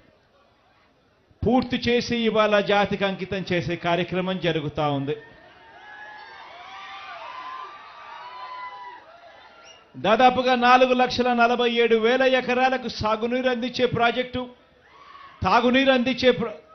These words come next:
సాగునీరు అందించే ప్రాజెక్టు పదహైదు లక్షల ఇరవై ఐదు వేల మందికి రక్షిత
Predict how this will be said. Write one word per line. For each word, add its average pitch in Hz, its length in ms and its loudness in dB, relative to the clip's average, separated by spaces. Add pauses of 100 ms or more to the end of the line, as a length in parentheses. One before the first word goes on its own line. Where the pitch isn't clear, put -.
(240)
సాగునీరు 247 520 2
అందించే 254 320 -2
ప్రాజెక్టు 240 540 0 (1160)
పదహైదు 254 580 4
లక్షల 233 280 -2 (200)
ఇరవై 226 340 0
ఐదు 208 240 0 (100)
వేల 262 260 6 (960)
మందికి 214 600 0 (1200)
రక్షిత 202 560 -2